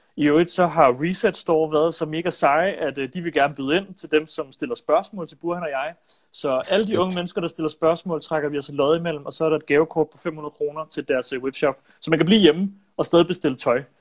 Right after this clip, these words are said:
Speaker 1: så man er klar
Speaker 2: Fedt.
Speaker 1: til foråret og sommeren. Så meld endelig ind, så tager vi altså det hele med. Burhan, prøv lige en gang, lad os lige starte, øh, der hvor det hele jo starter for, øh, de fleste unge mennesker, når man finder ud af,
Speaker 2: Ja.
Speaker 1: hvad man, øh,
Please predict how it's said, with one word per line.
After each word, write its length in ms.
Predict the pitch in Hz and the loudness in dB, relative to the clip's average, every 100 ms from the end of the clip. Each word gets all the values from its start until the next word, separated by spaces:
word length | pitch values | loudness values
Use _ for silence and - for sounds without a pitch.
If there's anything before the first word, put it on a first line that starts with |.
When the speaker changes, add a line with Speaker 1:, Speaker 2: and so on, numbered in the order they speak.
| _ | _
Speaker 1:
så 120 | - 160 | -4 0
man 120 | 131 | 0
er 40 | |
klar 200 | 131 143 | 2 2
Speaker 2:
Fedt. 80 | 113 | 2
Speaker 1:
til 140 | 139 139 | 0 0
foråret 260 | 143 147 | 2 2
og 80 | 139 | 0
sommeren. 300 | 139 131 139 | -4 -6 -6
Så 140 | - 147 | -8 -8
meld 280 | 160 180 190 196 | 0 4 4 4
endelig 320 | 202 226 175 | 2 0 -2
ind, 120 | 170 - | -4 -6
så 100 | 180 | -8
tager 180 | 190 | -4
vi 60 | 160 | -4
altså 140 | 156 | -6
det 120 | 165 165 | -6 0
hele 200 | 175 180 | 2 2
med. 220 | 143 151 - _ _ _ | 2 0 -2 _ _ _
Burhan, 300 | 185 185 190 175 _ _ _ _ | 6 6 6 0 _ _ _ _
prøv 140 | - 190 | 0 2
lige 140 | 202 | 2
en 80 | 202 | 2
gang, 240 | 170 165 | 4 4
lad 80 | 165 | 2
os 100 | 151 | -2
lige 100 | 196 | -2
starte, 480 | 196 - 143 165 190 - _ _ | -2 2 4 2 0 -10 _ _
øh, 360 | 156 147 139 131 151 | 2 2 2 -6 -2
der 140 | 160 | -2
hvor 120 | 151 | -2
det 120 | 143 | -6
hele 280 | 135 151 170 | -8 -6 -4
jo 80 | 156 | -4
starter 400 | - 127 120 151 | -2 -2 0 -4
for, 240 | - 143 123 | -4 -4 -2
øh, 140 | 120 | -6
de 80 | 131 | -12
fleste 440 | - 165 143 - 143 | -8 -4 -4 -6 -8
unge 180 | 139 | -8
mennesker, 280 | 131 127 - | -8 -8 -4
når 60 | 135 | -4
man 140 | 127 | -4
finder 200 | 127 135 | -4 0
ud 40 | 139 | 4
af, 60 | |
Speaker 2:
Ja. 60 | 104 | 4
Speaker 1:
hvad 100 | 127 | 4
man, 240 | 135 131 | -2 -4
øh, 220 | 127 123 | -2 -2